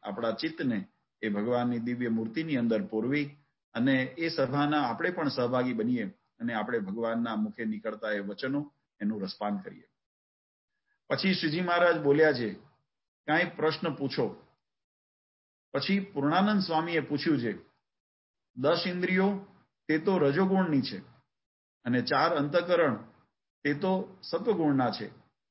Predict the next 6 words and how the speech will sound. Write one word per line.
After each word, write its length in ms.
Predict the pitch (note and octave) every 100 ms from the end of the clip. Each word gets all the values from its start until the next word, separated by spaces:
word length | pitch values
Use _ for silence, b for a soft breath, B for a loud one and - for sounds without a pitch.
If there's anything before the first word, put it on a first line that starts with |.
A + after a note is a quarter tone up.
| _ _ -
માટે 340 | A#2 B2+ E3+
એ 320 | F#3+ G3+ E3+ E3+
સર્વે 680 | - C#3 D3+ E3+ F#3+ G3 G3+
ઇન્દ્રિયો 480 | D3+ D#3 F3 G3+ G#3+
અને 220 | G#3 F#3+
અંતઃકરણ 640 | D#3+ D3+ E3+ E3 D#3+ B2